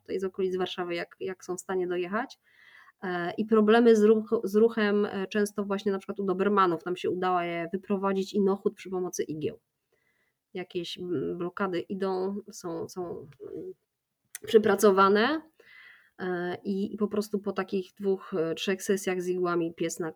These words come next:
nagle zaczyna prawidłowo chodzić. Więc to, to, mm, jakby działanie ma naprawdę, e, magiczne dla mnie. Znaczy, teoretycznie rozumiem jakby zasady działania, natomiast jakoś łatwiej zaakceptować, e,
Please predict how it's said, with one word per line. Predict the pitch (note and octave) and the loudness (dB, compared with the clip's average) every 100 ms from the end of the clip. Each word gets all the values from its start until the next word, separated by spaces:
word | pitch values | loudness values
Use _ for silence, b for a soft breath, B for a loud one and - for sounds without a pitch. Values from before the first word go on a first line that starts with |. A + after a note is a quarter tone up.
| - | -6
nagle | E3 E3 D#3+ | -6 -4 -2
zaczyna | F#3 G#3+ G3+ | -2 2 2
prawidłowo | G#3 G3+ G3 G3 F3+ F3 | 2 0 2 2 2 2
chodzić. | D3+ D3 - - _ _ _ _ _ _ _ _ _ _ _ D#3 | 0 -4 -10 -20 _ _ _ _ _ _ _ _ _ _ _ -12
Więc | D3 - | -12 -6
to, | E3 D3+ D3 - | -4 -2 -4 -6
to, | D#3+ D3+ D3+ - | -6 -6 -8 -12
mm, | - - - - - | -14 -12 -14 -16 -12
jakby | - E3 | -8 -4
działanie | E3+ G#3 G#3+ G#3 F#3 | 2 6 8 8 6
ma | F3 | 4
naprawdę, | F3+ F#3 F#3 F3+ E3+ | 0 0 -2 0 -4
e, | E3 D#3 D#3+ E3 D#3+ D#3 | -4 -4 -6 -4 -2 0
magiczne | D#3 E3 D3 - - - _ _ _ | 0 -2 -4 -8 -12 -20 _ _ _
dla | - - | -6 -2
mnie. | D3 C#3 - | -2 -2 -6
Znaczy, | - A3+ G#3+ | -4 -2 4
teoretycznie | B3+ A#3+ A#3+ D4 C4 | 8 8 6 2 4
rozumiem | C4 B3+ C#4 A#3 | 4 4 4 6
jakby | G#3+ G#3 | 6 4
zasady | G#3 A#3+ A3 F#3+ | 4 2 2 2
działania, | F#3+ A3 D4+ C#4+ - B B B - | 2 2 2 -2 -4 B B B -6
natomiast | A3 A3 A#3 A3 A3+ | -4 4 4 4 2
jakoś | A3+ A3 | 0 2
łatwiej | A3+ C#4+ - A#3+ | 2 2 2 4
zaakceptować, | A3 G#3+ G#3+ A3 A#3 A3 G#3+ | 6 4 2 0 2 4 4
e, | G#3+ | 4